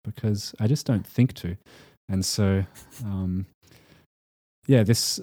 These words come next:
I just happened to be visiting a church in Fremantle that puts on, um,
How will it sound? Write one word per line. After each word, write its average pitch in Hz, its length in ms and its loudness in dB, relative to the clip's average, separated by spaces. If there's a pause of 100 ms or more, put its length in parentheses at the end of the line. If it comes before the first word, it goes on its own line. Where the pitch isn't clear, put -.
(140)
I 113 60 4
just 107 160 0
happened 117 300 2
to - 80 -4
be 104 440 4 (240)
visiting 107 500 4
a 95 80 -4
church 107 400 0
in 95 100 0
Fremantle 98 680 0
that 90 140 -4
puts - 300 -2
on, 90 340 2
um, 85 380 -6